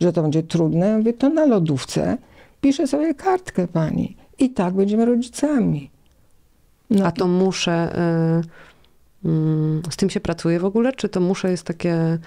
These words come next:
Speaker 2: jak amen w pacierzu,
Speaker 1: No,
Speaker 2: że
Speaker 1: no, muszę, bo nie dam, y, bratu kamienicy.
Speaker 2: A, nie, no to tak,
Speaker 1: <laughs> No,
Speaker 2: tak, no tak.
Speaker 1: natomiast to
Speaker 2: Ale to
Speaker 1: muszę
Speaker 2: też jest powód, nie?
Speaker 1: No.
Speaker 2: W sensie, mm, coś za tym jest,
Speaker 1: No, to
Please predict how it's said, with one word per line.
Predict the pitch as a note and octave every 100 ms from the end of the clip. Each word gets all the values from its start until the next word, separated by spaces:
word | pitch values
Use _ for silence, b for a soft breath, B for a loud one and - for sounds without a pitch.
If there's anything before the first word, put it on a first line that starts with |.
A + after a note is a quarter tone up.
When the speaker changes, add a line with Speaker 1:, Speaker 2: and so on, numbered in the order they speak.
| B -
Speaker 2:
jak | D3+
amen | E3 E3+
w | F#3
pacierzu, | D#3+ D3+ D3 C3+ B2+
Speaker 1:
No, | G3 F#3
Speaker 2:
że | E3+
Speaker 1:
no, | G3+ F#3 F3+
muszę, | G#3+ G#3 C4 C4+ A3 G3+ F#3+
bo | F3 F#3
nie | F#3+ G3+
dam, | F#3 E3+ F3
y, | E3+ F#3 E3+
bratu | E3 F#3 - - E3
kamienicy. | F3 E3+ F3 F3+ D#3 - -
Speaker 2:
A, | D#3+ D3
nie, | C3+ B2+
no | C#3
to | C3 G3
tak, | F3 B2+ -
Speaker 1:
<laughs> |
No, | A#3+
Speaker 2:
tak, | G3 -
no | B3 F3
tak. | F#3
Speaker 1:
natomiast | F3+ F3 G3+ G3+ F#3+ F3+ -
to | G3+ G3
Speaker 2:
Ale |
to | G3+
Speaker 1:
muszę | A3
Speaker 2:
też | E3
jest | G#3+ G#3+
powód, | A#3+ C#3+ - - -
nie? | -
Speaker 1:
No. | F#3+ F3+
Speaker 2:
W |
sensie, | D#3+ E3 - E3 D#3+ D3+
mm, | F3 E3+ - E3
coś | - F3
za | E3
tym | E3+ F#3+
jest, | G#3+ C#3
Speaker 1:
No, |
to | A#3